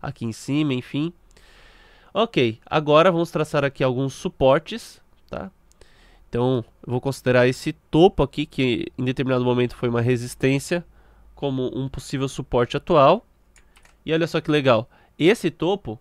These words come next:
conversa com essa região, que conversa com essa região, que aqui fez um chamado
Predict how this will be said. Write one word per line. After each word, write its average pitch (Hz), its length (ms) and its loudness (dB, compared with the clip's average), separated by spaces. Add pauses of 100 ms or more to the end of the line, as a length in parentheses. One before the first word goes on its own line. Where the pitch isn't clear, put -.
(680)
conversa 160 760 -2
com 120 240 -4
essa 151 280 -2
região, 151 540 -4 (600)
que 143 120 -10
conversa 123 580 -4
com 120 220 -6
essa 139 220 -2
região, 180 480 -2 (600)
que 202 100 -6
aqui 190 260 -6
fez 180 300 -2
um 190 100 -6
chamado 156 640 -4